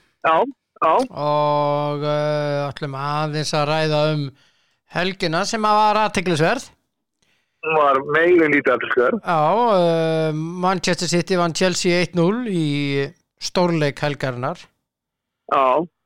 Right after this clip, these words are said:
Speaker 2: Og hérna, þeir eru bara í rjómamálum, eh, Man City menn, eh, með fimmtíu og sex stig, Liverpool með fjörutíu og fimm, Chelsea fjörutíu og þrjú.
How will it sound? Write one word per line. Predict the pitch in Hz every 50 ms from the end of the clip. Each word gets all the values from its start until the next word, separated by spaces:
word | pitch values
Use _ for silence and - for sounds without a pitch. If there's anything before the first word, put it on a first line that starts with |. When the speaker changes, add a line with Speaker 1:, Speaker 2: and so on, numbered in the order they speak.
| _ _ _ _ _ _ _ _
Speaker 2:
Og | 139 135 135 139 139 135
hérna, | 143 143 139 139 _ - 147 139 139 139 135 135 135 - _ _ _ _ _ _ _ _ _ _ _ _ _ _ _ _ _ _ _ _ _ _ _ _ _ _ _ _ _ _ _ _ _ -
þeir | 156 151 156 160 160 156
eru | 156 156 151
bara | 135 165 160 165 160 160 165 165
í | 165 160 156 156 156 - _ _ _ _ _ _ _ _ _ -
rjómamálum, | 156 147 151 180 214 240 247 220 196 185 180 202 220 214 180 175 185 220 262 294 294
eh, | 214 196 196 190 185 180 180 180 175 175 170 170 170 170 170 165 165 160
Man | 160 175 185 190 175
City | - 208 202 - - 185
menn, | 165 165 180 214 254 262 240
eh, | 190 185 170 160 151
með | 151 160 156 -
fimmtíu | 202 208 185 - - 175
og | -
sex | 190 190 190 -
stig, | - - 170 190 208 190 _ -
Liverpool | 165 160 185 180 185 160 - - 180 180 175 165
með | 165 170 165 160 143
fjörutíu | - - - - 175 180 175 165 - - 180 165
og | 151
fimm, | - - 180 180 185 180 - _ _ _ - _ _ _
Chelsea | - - 170 180 175 165 - - 165 143
fjörutíu | 143 170 160 135 - 147 127
og | 120
þrjú. | - - - 151 170 208 240 262